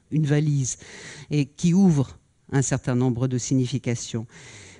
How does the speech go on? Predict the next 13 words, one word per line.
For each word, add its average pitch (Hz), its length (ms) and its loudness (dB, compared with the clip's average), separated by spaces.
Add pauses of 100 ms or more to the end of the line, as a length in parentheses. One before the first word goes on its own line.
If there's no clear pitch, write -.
(260)
<clears throat> 156 340 4
Et 151 140 2
les 147 220 2
objets, 139 360 0
les 165 140 -2
collections 147 560 0
sont 135 220 -4
à 131 40 0
la 120 120 0
fois 143 260 -2
des 123 220 -2
objets 120 220 -2
témoins, 127 560 -2